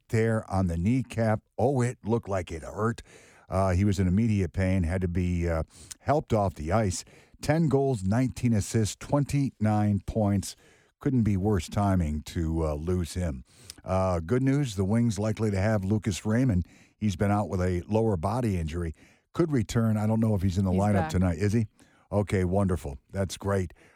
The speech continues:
Speaker 1: Uh, he has missed the last eight games after colliding February tenth in practice with Ben Chiarot. So, uh, let's take a look at what's happening here. Uh, looks like, uh, Magnus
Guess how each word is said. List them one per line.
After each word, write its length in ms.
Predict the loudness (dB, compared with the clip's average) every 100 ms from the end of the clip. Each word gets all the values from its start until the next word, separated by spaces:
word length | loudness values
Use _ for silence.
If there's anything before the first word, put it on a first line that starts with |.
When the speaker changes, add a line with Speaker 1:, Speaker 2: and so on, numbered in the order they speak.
| -6
Speaker 1:
Uh, 200 | -2 0
he 120 | 2
has 160 | 0 0
missed 220 | -2 0
the 80 | -2
last 340 | 0 -2 -2
eight 160 | -4 -2
games 380 | 0 0 0 -2
after 180 | -6 -8
colliding 560 | -4 0 2 2 -2
February 540 | -2 -2 0 0 -2 -2
tenth 280 | -4 -2
in 160 | -6 -10 -6
practice 540 | -2 -2 -4 -10 -12 -20 _ _ -6
with 200 | -4 -2
Ben 220 | 0 0
Chiarot. 480 | -2 -4 -2 -2 -4 -10 -20 -20 _ _
So, 400 | -8 -4 -2 -2
uh, 280 | -2 0 -2 -2
let's 200 | -4 -6
take 120 | -6
a 60 |
look 220 | -2 -2 -4
at 120 | -4
what's 240 | -6 -6
happening 460 | -8 -8 -8 -10 -10
here. 380 | -8 -8 -8 -12 -20 _ -20 -4
Uh, 340 | 0 2 2 0
looks 280 | 0 0
like, 280 | 0 -2 -2
uh, 200 | 0 0
Magnus 540 | 2 0 0 0 -2